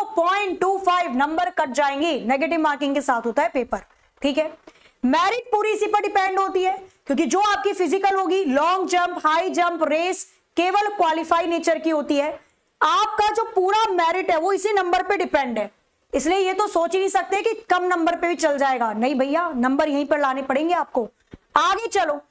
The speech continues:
फिर हम बात करते हैं कट ऑफ के बारे में। तो अगर मैं दो हज़ार सोलह की कट ऑफ की बात, कट ऑफ गई थी सिक्सटी सिक्स। ठीक है, अगर मैं ओबीसी की बात करती हूं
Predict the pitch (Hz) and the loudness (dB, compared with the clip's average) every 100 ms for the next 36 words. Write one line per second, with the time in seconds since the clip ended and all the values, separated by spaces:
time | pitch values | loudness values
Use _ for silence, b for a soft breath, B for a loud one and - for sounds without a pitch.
0 | _ B B - 415 453 427 381 381 381 | _ B B -2 2 2 2 2 2 2
1 | 381 359 403 415 330 302 285 277 254 269 | 0 2 -2 -2 -2 0 0 0 0 0
2 | 226 220 233 b b _ 330 359 440 440 | -2 -6 -10 b b _ 0 2 0 0
3 | 440 403 349 349 349 359 381 381 - - | -2 0 0 0 2 0 0 -6 -6 -2
4 | 339 392 440 440 440 359 339 339 370 339 | 0 2 0 0 -2 0 0 0 0 0
5 | 311 453 440 349 359 359 320 320 381 427 | 0 0 -2 0 0 0 0 0 -2 -2
6 | - 320 - 349 349 - 269 - - - | -2 -4 -2 -2 -2 0 -2 -2 -8 -10
7 | _ _ - 294 359 392 427 381 _ B | _ _ -6 -2 0 0 -2 -12 _ B
8 | B B - 339 415 440 440 440 587 349 | B B 0 0 0 0 -2 0 -2 0
9 | 415 415 440 415 403 349 330 330 311 254 | -2 0 -2 -2 0 0 0 -2 -2 -2
10 | 277 254 | -2 -4